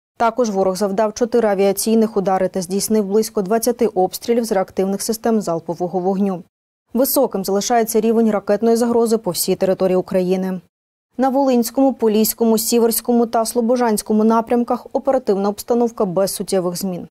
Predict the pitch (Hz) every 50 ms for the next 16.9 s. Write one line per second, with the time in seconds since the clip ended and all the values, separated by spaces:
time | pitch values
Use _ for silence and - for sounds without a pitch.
0 | _ _ _ - 185 208 214 208 233 233 233 226 226 220 226 - 233 220 - 240
1 | 247 254 269 254 262 247 262 262 226 254 240 240 247 240 233 220 233 240 233 240
2 | 240 247 233 226 233 - _ 202 214 202 190 196 180 170 - 165 160 147 - 190
3 | - _ _ _ _ _ _ _ _ _ _ 294 285 302 285 277 285 277 247 233
4 | 285 277 226 247 226 226 233 226 220 233 240 247 240 233 240 226 226 220 202 202
5 | 220 220 214 226 226 226 226 220 226 240 240 220 214 196 185 - 190 - - 196
6 | 190 - 220 226 240 247 247 - 254 233 - 240 220 - 254 262 247 226 208 -
7 | 196 202 214 214 - 233 226 233 233 233 240 220 - - 180 175 190 185 180 175
8 | 185 190 185 - - - 208 196 - 220 220 180 170 180 175 - - - 180 175
9 | 190 - _ _ _ _ _ _ _ _ _ - - 302 277 311 294 302 294 269
10 | 277 285 233 214 214 185 165 160 180 190 202 190 180 175 202 196 - 220 214 202
11 | - - - 214 214 226 - - - 277 269 277 269 - 254 247 247 233 220 220
12 | 208 196 196 202 214 214 - 247 233 226 226 220 220 - - 220 220 214 214 -
13 | 226 214 - - 185 190 208 202 185 - - 226 220 220 220 - 240 233 - -
14 | - 240 226 - - 220 214 208 226 226 226 - 247 233 220 208 - - - 254
15 | 269 247 208 196 190 180 - - 226 226 - - - 185 180 180 - - 226 226
16 | 233 220 190 190 190 190 175 - 180 160 160 180 185 185 208 233 -